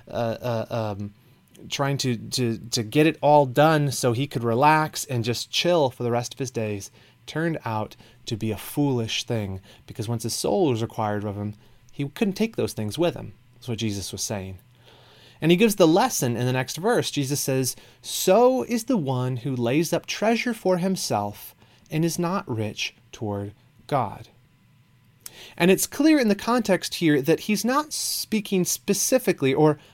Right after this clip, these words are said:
uh, exclusively about, uh, being rich towards God with our earthly possessions. That is part of it, but as he goes on, he talks about our kingdom focus and, you know, putting God's kingdom first in our thinking and letting him worry about the necessities.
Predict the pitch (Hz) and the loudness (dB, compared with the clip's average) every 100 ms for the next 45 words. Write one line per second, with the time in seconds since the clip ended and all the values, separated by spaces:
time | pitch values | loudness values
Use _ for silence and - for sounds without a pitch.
0 | - 143 160 - - 262 277 254 160 120 | -6 -4 -2 -4 -4 0 2 2 2 2
1 | 120 123 139 151 147 147 175 151 143 - | 0 -2 0 0 0 -2 -2 0 0 -2
2 | - 139 - 135 127 127 127 - 135 139 | -4 -4 -2 0 2 0 -4 -14 -2 0
3 | 131 123 117 127 120 - 120 127 117 139 | 2 2 0 -2 -4 -4 -4 -4 0 0
4 | 139 - 104 147 - 240 - - 208 208 | 0 -2 0 0 2 0 -2 -2 0 2
5 | 131 127 135 147 - 247 269 185 - 160 | 2 0 0 -2 -4 0 2 2 0 0
6 | 175 147 123 - - - 208 208 - 240 | 2 2 -2 -4 -16 -6 -4 -2 -2 -2
7 | 262 - - 151 139 135 127 - - - | -2 -4 -4 2 4 4 2 -6 -10 0
8 | 147 143 - 196 202 190 165 147 - - | 0 0 -2 0 2 2 2 0 -4 -4
9 | - 131 127 - - - 135 131 127 123 | 0 0 0 -8 -8 -6 -2 -2 -2 -4
10 | - - 143 135 127 - 175 165 147 127 | -12 -8 -2 -2 -2 0 2 2 2 0
11 | 127 - - 156 135 127 - - 175 175 | -2 -4 -2 0 0 -2 -4 -4 0 0
12 | - 135 120 - 120 123 117 117 123 120 | 0 -4 -4 -4 -4 -2 -2 -2 -2 -4
13 | 117 110 107 101 104 113 113 - 247 127 | -4 -4 -2 -2 -4 -4 -4 -2 -2 -4
14 | - 113 | -8 -10